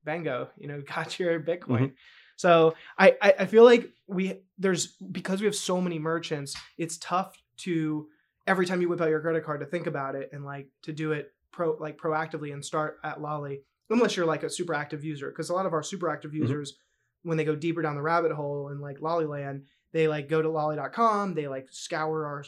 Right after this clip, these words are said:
Speaker 1: all of our merchants,
Speaker 2: Mm-hmm.
Speaker 1: they, like, find the ones that have the best back, they, like, reach out to support and say,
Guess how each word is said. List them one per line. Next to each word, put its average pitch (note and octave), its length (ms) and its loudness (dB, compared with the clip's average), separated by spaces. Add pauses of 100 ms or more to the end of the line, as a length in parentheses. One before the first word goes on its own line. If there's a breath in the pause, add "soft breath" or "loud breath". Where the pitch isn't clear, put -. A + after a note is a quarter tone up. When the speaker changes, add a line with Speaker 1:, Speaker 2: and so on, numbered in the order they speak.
Speaker 1:
all D3+ 200 -10
of C#3+ 80 -14
our C#3 100 -12
merchants, F#3 580 -4
Speaker 2:
Mm-hmm. B2+ 100 0
Speaker 1:
they, C#3+ 120 -6
like, C#3 360 -8 (320 soft breath)
find E3 320 0
the D#3 40 -2
ones D#3+ 220 -4
that D3+ 80 -4
have C#3+ 140 -8
the C#3 60 -8
best E3+ 420 -2
back, F3 400 -4
they, D3+ 120 -6
like, C#3+ 220 -8
reach F3 260 -4
out D#3+ 120 -2
to D#3 80 -12
support F3 400 -8
and D#3+ 100 -10
say, D#3 260 -6